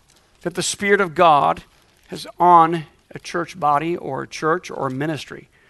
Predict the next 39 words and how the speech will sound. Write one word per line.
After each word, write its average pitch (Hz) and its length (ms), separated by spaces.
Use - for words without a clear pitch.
Let - 80
me - 80
show 196 160
you 147 240
something 147 280
very 143 280
interesting, 131 440
because 143 340
what 165 100
I'm 185 80
about 180 180
to 151 80
share 247 260
with 175 220
you 143 320
was 156 560
an 160 100
approval 196 480
of 151 80
God 156 420
on 156 180
the 156 80
life 151 300
and 156 160
ministry 156 340
of 156 80
the 165 80
Lord 160 220
Jesus. 180 500
And 147 100
he 185 60
says 220 320
this 156 240
right 185 160
here 160 220
in - 120
Acts 175 340
chapter 202 360
two 170 460